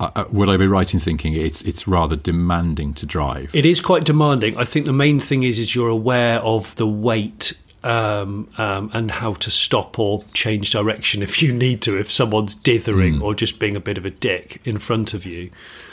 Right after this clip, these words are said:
Speaker 2: Um, I drove it three times, each time for about fifteen minutes.
Speaker 1: Yeah.
Speaker 2: And the third time I drove it, I re-, I felt that, I suddenly felt quite a little bit more confident, to the point where if they said, "You need to do a hundred miles in this car now,"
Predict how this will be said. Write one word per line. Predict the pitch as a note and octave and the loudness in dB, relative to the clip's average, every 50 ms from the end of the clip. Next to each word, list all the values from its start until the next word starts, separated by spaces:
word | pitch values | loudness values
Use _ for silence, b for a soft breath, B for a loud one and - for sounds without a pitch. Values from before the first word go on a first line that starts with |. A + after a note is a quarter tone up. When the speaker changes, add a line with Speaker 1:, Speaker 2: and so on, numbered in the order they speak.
| B B B B B B B B B | B B B B B B B B B
Speaker 2:
Um, | - A#2+ A#2+ A#2 A2+ A#2+ - - - - | -2 0 0 0 -2 -4 -6 -10 -4 -2
I | C3 B2+ | -2 -2
drove | - - F#3+ G#3+ G#3 | 0 2 2 4 2
it | D#3 A#2+ | 2 0
three | - - - F3 F3 F3 | -2 -2 0 2 2 2
times, | D#3 - F3+ D#3+ B2 G#2 G2+ F#2 F#2+ F2+ - A2+ | 2 2 2 2 2 2 0 -2 -4 -4 -2 0
each | D3 D#3+ D#3 - | 0 0 0 0
time | - - D3+ C3+ A2 G2 | -2 0 0 0 0 -2
for | - - B2 | -4 -6 -4
about | G2 A2+ A2 G#2+ - | 0 0 0 0 -2
fifteen | - - A#2+ - - - B2 B2 B2+ | -4 -6 -6 -6 -2 -2 -2 0 0
minutes. | B2 C3 D3 E3 D#3 - - - - - - - - _ b b b b b b b b b b b b b b | 0 0 0 -2 -2 -4 -4 -4 -4 -4 -4 -8 -12 _ b b b b b b b b b b b b b b
Speaker 1:
Yeah. | - A2+ A#2+ A#2+ | -4 0 0 2
Speaker 2:
And | A#2+ B2 A2+ - | 2 0 -2 -2
the | - B2 | -4 -4
third | - - - - D#3+ E3 E3+ E3+ D#3+ D3+ | -4 -4 0 2 4 4 4 4 2 0
time | - - D#3 C#3+ C#3 C3 | 0 0 2 2 2 2
I | B2 B2 | 0 0
drove | A#2+ - C#3 C3+ C#3 B2+ G#2 G2+ | 0 2 2 4 4 2 2 -2
it, | F#2 F2+ F2+ - | -4 -6 -6 -4
I | - | -4
re-, | A#2 A#2 A#2+ C#3+ D3 D3 C#3+ | -4 -2 2 2 4 4 2
I | A#2+ A2+ | 0 -2
felt | - - - D#3+ D3 C3 A2 - | -6 -4 -2 0 0 0 0 -2
that, | A#2+ A#2 A#2 G#2+ - - _ _ _ _ _ _ _ - | -2 -2 -2 -2 -4 -10 _ _ _ _ _ _ _ -14
I | - | -6
suddenly | - - - E3+ D3+ C3+ C3 A#2 | -2 0 2 2 2 2 0 -2
felt | - - C#3 A#2+ A#2+ - - - | -2 0 2 2 2 0 -2 -10
quite | - - - B2 - - - - - - - - - - | -10 -6 -4 -4 -6 -6 -14 -18 -18 -18 -16 -18 -10 -2
a | C3 D3 | 2 4
little | C#3+ C#3+ D#3+ - C#3 A2+ | 6 6 4 4 2 0
bit | - C#3 B2 - | 0 0 0 0
more | C3 B2+ A#2 A#2 - | 0 2 2 0 0
confident, | - - D3+ C#3+ G#2 - - A#2 G#2+ G2 - - | 0 0 0 0 0 -2 -4 -4 -4 -4 -6 -4
to | - | -6
the | A#2+ | -6
point | A2 - C3+ A#2+ A2 G#2+ | -4 0 0 0 2 2
where | A#2 A2+ A2+ A2 - - - | 0 2 2 0 -2 -4 -4
if | C3 C3 - | -6 -4 -2
they | - C#3 C3+ | 0 0 2
said, | - - - B2 A#2 A2 | 2 2 2 2 0 0
"You | B2 B2 | 0 0
need | A#2+ B2 A#2 - | 2 2 2 2
to | - | 2
do | B2 A#2+ | 2 2
a | G#2 | 2
hundred | A#2 B2+ A#2 G#2 A2+ G#2 | 2 2 0 0 0 0
miles | A2+ A#2+ A#2+ A#2 A2 - | 0 2 2 2 0 0
in | G#2 F#2+ | -2 -4
this | F#2+ - | -6 -6
car | - - - G2+ F#2+ F2+ | -6 -6 -8 -8 -8 -8
now," | F2+ E2+ E2+ F2 - | -8 -10 -10 -12 -12